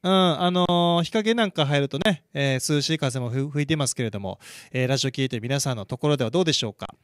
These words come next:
えー、今日もユーストとツイキャスの配信していますので、えー、インターネット検索エンジンでエフエムコザのページがありますからね、えー、こちらからネットで聞けますからね。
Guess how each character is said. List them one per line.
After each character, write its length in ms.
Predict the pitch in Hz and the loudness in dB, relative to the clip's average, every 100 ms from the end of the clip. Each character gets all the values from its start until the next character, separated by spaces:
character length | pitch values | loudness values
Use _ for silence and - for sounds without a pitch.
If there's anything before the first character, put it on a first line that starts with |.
| - - - - | -20 -20 -20 -2
え 120 | 165 | 2
ー、 40 | 160 | 4
今 120 | 254 | 4
日 20 | |
も 80 | 220 | 4
ユ 160 | 196 240 | 4 2
ー 40 | |
ス 40 | |
ト 100 | - | 0
と 160 | 226 208 | 0 0
ツ 140 | - 226 | 0 -2
イ 20 | |
キ 120 | 233 | -2
ャ 40 | 226 | -2
ス 120 | 214 | 0
の 100 | 202 | -2
配 200 | 190 185 | 0 0
信 160 | - 175 | -2 -4
し 120 | - | -2
て 80 | 175 | -2
い 60 | |
ま 120 | 165 | -2
す 100 | 160 | -2
の 120 | 151 143 | -4 2
で、 260 | 185 180 - | 2 2 -2
え 220 | 139 123 | -4 -4
ー、 20 | |
イ 60 | 139 | -4
ン 60 | |
タ 120 | 156 151 | -2 0
ー 40 | |
ネ 80 | 147 | 0
ッ 20 | |
ト 80 | 135 | -2
検 260 | 165 196 208 | -2 -2 -2
索 260 | 220 226 | -2 0
エ 60 | 220 | -2
ン 140 | 214 | -2
ジ 120 | 196 | -6
ン 80 | 185 | -4
で 260 | 190 226 - | 2 0 0
エ 100 | - | -6
フ 180 | 147 196 | -4 0
エ 80 | 190 | 0
ム 100 | 185 | 0
コ 120 | 185 | -4
ザ 120 | 165 | -2
の 200 | 139 101 - - - _ _ | -2 -4 -10 -20 -20 _ _
ペ 120 | 165 | 0
ー 20 | |
ジ 100 | 156 | 0
が 80 | 147 | 0
あ 20 | |
り 80 | 139 | -2
ま 60 | 139 | -2
す 80 | - | -6
か 100 | 107 | 0
ら 40 | |
ね、 160 | 160 151 - _ - | 0 0 -6 _ -10
え 40 | |
ー、 20 | - | -10
こ 100 | - | -6
ち 120 | 131 | -4
ら 100 | 110 | -2
か 80 | 120 | 0
ら 180 | 110 - _ _ - _ | -2 -4 _ _ -20 _
ネ 120 | 139 | -2
ッ 20 | 160 | 0
ト 160 | 240 | 2
で 220 | 233 196 - - | 2 2 -2 -18
聞 140 | - - | -10 -4
け 60 | |
ま 80 | 156 | -2
す 80 | - | -2
か 60 | 107 | 0
ら 60 | |
ね。 100 | 135 | 0